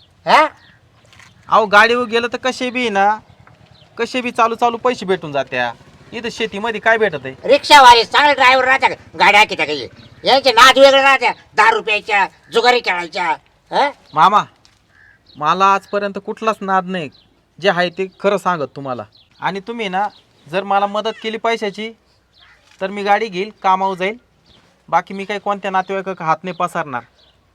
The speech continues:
Speaker 1: शांती, लय पुरीला समज भारी भारी येत होते, पण तुला लय आवडला, लय आवडला.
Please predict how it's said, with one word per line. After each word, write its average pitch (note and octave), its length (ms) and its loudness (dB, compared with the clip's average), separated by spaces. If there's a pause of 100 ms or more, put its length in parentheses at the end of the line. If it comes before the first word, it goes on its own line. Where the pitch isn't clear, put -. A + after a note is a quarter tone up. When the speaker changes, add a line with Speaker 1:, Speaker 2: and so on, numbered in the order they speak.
(220)
Speaker 1:
शांती, A3 500 4 (560)
लय E3 240 0
पुरीला A3 300 -2
समज A3 280 -2
भारी G3 180 2
भारी F3 160 0
येत E3+ 120 0
होते, G#3 300 -2 (340)
पण F#3 60 0
तुला A#3 260 6
लय G#3 160 4
आवडला, C4 580 8 (400)
लय F3+ 100 2
आवडला. A3+ 480 6